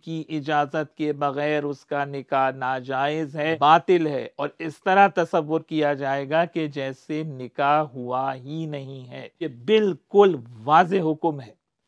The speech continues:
अब अदालत का ये काम है कि वो फौरन इन दोनों को जुदा करे। ये बहुत अहम मसला है और मुझे हैरत है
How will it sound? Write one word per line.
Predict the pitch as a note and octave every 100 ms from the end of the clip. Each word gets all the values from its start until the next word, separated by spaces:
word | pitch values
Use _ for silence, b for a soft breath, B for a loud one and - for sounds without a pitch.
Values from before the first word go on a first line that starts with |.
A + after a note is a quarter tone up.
| -
अब | B3 A#3 _
अदालत | E3+ D#3+ D#3+ F3 A3 - _
का | E3 D#3+ F#3 - -
ये | C#3+
काम | - C3+ A#2 A2+
है | A#2 B2+ D#3 F#3+
कि | - D#3 C#3+
वो | B2 A2+ C3 D#3+ F3+ D#3+ _ -
फौरन | C3 C3 C3 B2+ D3 F3+ G3+ F#3+ D#3
इन | E3 D3+
दोनों | B2+ C3 B2+ B2 B2 -
को | F3 F#3 F#3+
जुदा | B2 - D3 F3+ G3
करे। | E3+ F3+ D#3
ये | A2+ _ F3
बहुत | A2+ C3+ D#3+ A#3 -
अहम | F#3 F#3+ F#3 E3
मसला | - E3+ E3
है | D#3 F3
और | E3
मुझे | D#3 D#3 D#3
हैरत | C#3+ D#3 F3 D#3+
है | E3+ E3